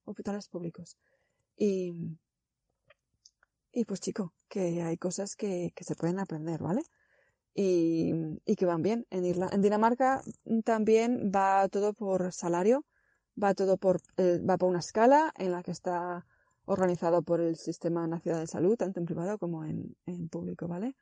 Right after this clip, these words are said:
Y luego además tienes pluses, pluses por educación.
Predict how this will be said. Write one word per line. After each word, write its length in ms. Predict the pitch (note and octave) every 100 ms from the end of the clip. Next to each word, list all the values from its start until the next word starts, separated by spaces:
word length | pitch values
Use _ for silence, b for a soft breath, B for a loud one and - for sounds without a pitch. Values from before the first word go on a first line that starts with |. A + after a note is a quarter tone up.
| _ _ _ _ _ -
Y 480 | A3+ G#3+ G#3+ A3
luego 220 | G#3+ A3 B3
además 400 | C4 B3 C4+ -
tienes 260 | C4 C4+
pluses, 540 | - B3 B3 G3+ E3 -
pluses 320 | A3+ A#3+ C4
por 180 | - C#4+
educación. 640 | G#3+ D#3+ F3 A#3+ C4 -